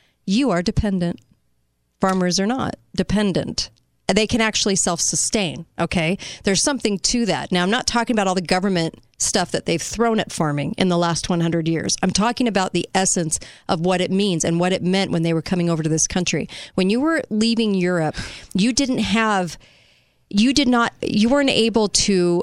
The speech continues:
uh, to do the acquiring. There was not a lot of property ownership. If you did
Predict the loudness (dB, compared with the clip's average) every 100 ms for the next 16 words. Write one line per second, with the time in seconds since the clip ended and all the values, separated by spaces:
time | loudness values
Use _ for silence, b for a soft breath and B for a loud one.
0 | 2 2 2 0 -2 0 0 0 0 -2
1 | -4 -2 0 2 0 0 0 -2 0 0
2 | 2 2 2 2 0 -2 -4 -2 0 -2
3 | 0 2 2 2 2 2 0 0 2 4
4 | 2